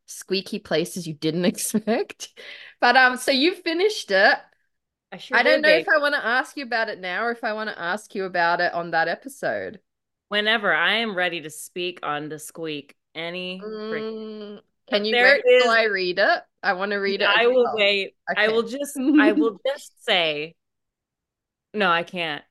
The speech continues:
Speaker 2: I
Speaker 1: No,
Speaker 2: can't
Speaker 1: go,
Speaker 2: say.
Speaker 1: please. <laughs>
Speaker 2: There is, like, <sighs> filling, like, funnel cake filling,
Speaker 1: Don't
Speaker 2: I
Speaker 1: just
Speaker 2: think.
Speaker 1: open with filling when we're talking about that book.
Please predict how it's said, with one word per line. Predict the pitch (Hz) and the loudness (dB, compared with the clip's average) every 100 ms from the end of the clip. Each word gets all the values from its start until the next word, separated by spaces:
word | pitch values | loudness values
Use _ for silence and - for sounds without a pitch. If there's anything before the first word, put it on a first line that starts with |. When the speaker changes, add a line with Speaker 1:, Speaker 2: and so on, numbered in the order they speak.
| _ | _
Speaker 2:
I | 262 | -2
Speaker 1:
No, | 311 | 0
Speaker 2:
can't | 262 | 2
Speaker 1:
go, | 320 311 311 | 6 6 6
Speaker 2:
say. | 302 | 2
Speaker 1:
please. | - 320 285 262 339 | -2 -2 0 -2 0
<laughs> | 587 - - 508 - 523 - 403 - 480 - _ _ _ _ | 0 0 0 0 4 2 4 2 2 0 -2 _ _ _ _
Speaker 2:
There | 254 269 | 4 6
is, | 277 | 6
like, | 262 254 247 - - _ _ _ _ _ _ _ _ _ - | 4 2 2 -6 -20 _ _ _ _ _ _ _ _ _ -8
<sighs> | 202 180 - 220 _ _ - | -8 -10 -20 -20 _ _ -20
filling, | - - 269 254 202 165 170 | -20 0 2 4 2 0 -4
like, | - 196 196 _ _ _ | -4 -4 -4 _ _ _
funnel | 247 233 262 | -4 -4 -4
cake | 262 262 285 - _ _ - | -8 -10 -10 -12 _ _ -6
filling, | 185 208 247 466 508 _ _ _ _ _ | -6 -6 -8 -12 -16 _ _ _ _ _
Speaker 1:
Don't | 466 | 4
Speaker 2:
I | 453 | 4
Speaker 1:
just | 294 | 2
Speaker 2:
think. | 381 311 403 | -4 -4 2
Speaker 1:
open | 381 415 571 453 | 4 4 4 4
with | 320 330 _ - | 4 2 _ 0
filling | 370 381 339 233 | 2 4 4 2
when | 240 | 2
we're | 277 339 | 2 0
talking | - 294 302 427 370 | 0 0 2 0 -2
about | 302 339 302 - | -2 0 0 0
that | 247 302 220 | 0 0 0
book. | - 262 233 339 - | -4 -4 -4 -6 -12